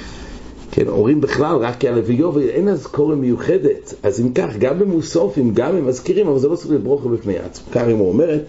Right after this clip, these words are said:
למעשה הגמרא אמרה שעל זה יש איזה קושייה, כתוב שבישמעאל יום מספר שמונה, רואים שבראש השנה שחל ב-, איזה ראש חודש שחל בשבס, לפי בית שמאי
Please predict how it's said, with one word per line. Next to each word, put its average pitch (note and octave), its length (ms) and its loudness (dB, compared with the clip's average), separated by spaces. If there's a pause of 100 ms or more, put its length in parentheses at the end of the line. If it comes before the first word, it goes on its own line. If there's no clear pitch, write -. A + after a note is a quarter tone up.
(400)
למעשה D#3+ 340 2
הגמרא C3+ 400 2
אמרה A#2+ 300 0
שעל G#2+ 220 -2
זה C3 120 0
יש C#3 160 -2
איזה G2+ 180 0
קושייה, B2 540 0 (460)
כתוב D#3 300 2
שבישמעאל C3+ 540 2
יום D3 240 2
מספר A2 420 0
שמונה, D3 400 0 (360)
רואים A#2 440 2
שבראש G2 460 0
השנה E3 180 2
שחל C#3 360 0
ב-, A2 100 -2
איזה G#2 420 2
ראש F#2 220 0
חודש D3 400 0
שחל C3+ 180 0
בשבס, A2+ 680 0 (340)
לפי C3+ 320 2
בית G2+ 240 2
שמאי G#2 600 0